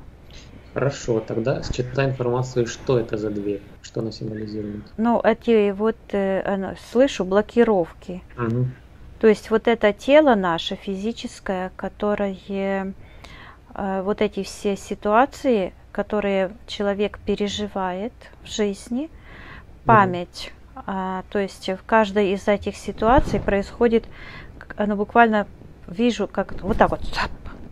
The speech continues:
Speaker 2: такой прям щелчок. Э, вот, вот, э,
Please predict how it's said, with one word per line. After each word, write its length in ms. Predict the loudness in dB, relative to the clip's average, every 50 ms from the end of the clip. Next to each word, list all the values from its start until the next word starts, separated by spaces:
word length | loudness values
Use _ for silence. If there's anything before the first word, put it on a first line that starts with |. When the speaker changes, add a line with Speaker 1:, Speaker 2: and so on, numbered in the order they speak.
| -16 -16 -18 -18 -18 -16 -16 -16 -16 -14 -10 -8
Speaker 2:
такой 380 | -4 2 4 6 6 4 2
прям 280 | 0 2 4 4 4 4
щелчок. 800 | 0 4 4 4 4 4 2 2 4 4 4 4 0 -10 -18 -18 -20 -20 -20 -20 -20 -20 -20 -20 -20 -20 -18 -18 -18 -16 -16 -16 -16 -10 -2
Э, 240 | 2 2 4 4 4
вот, 200 | 4 2 2 2
вот, 340 | 0 -2 -2 -2 -2 0 0
э, 280 | 2 2 2 0 -2